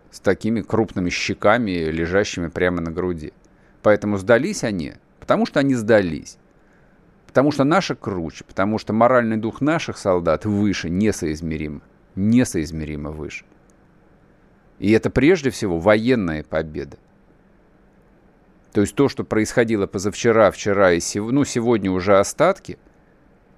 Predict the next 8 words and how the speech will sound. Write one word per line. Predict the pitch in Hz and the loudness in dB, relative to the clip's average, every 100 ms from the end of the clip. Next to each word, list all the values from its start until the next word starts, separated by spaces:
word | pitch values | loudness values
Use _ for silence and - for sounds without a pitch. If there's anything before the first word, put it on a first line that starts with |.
| _ | _
это | - 110 101 | -2 -2 0
завершение | 90 101 101 - - 131 156 147 82 - _ _ | -2 0 0 -2 0 0 0 -2 -4 -10 _ _
сражения | - 104 101 87 101 127 113 78 _ | -8 2 2 2 2 0 0 -6 _
за | - 87 98 | -12 -2 0
Мариуполь. | 101 101 87 78 - - _ | 2 2 0 -2 -6 -14 _
Вот | 90 98 | 2 2
теперь | - 87 - 131 147 _ - | 0 -10 0 0 0 _ -6
Мариуполь | 92 95 90 80 - 73 | -2 0 0 -2 -4 -14